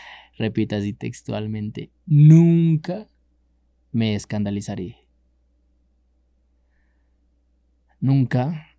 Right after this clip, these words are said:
nunca, nunca, pero nunca digas nunca. <laughs> Y me encanta que Pedro haya usado esta palabra, porque de alguna manera Pedro pensó que él sería el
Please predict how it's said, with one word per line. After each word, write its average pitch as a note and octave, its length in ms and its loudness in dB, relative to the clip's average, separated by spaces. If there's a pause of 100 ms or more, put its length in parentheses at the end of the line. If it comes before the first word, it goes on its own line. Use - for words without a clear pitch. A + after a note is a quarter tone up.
(120)
nunca, A#2 640 -4 (680)
nunca, A#2 640 0 (560)
pero G#2+ 240 -4
nunca C3 560 -2 (340)
digas A#2 500 -4
nunca. B2+ 500 -4 (460)
<laughs> - 680 -4 (800)
Y G#2 80 -2
me A2 160 0
encanta A#2+ 460 0
que D3+ 160 -2
Pedro A2+ 360 -6
haya A#2 200 -4
usado A2+ 500 -6
esta - 240 -12
palabra, A#2 720 -8 (1160)
porque A2 280 -4
de A#2+ 40 2
alguna A#2+ 280 0
manera C3+ 400 0
Pedro C3+ 380 -2
pensó C3+ 640 -4 (1200)
que A#2 180 -2
él A2 140 -4
sería D3 280 0
el D3+ 160 -2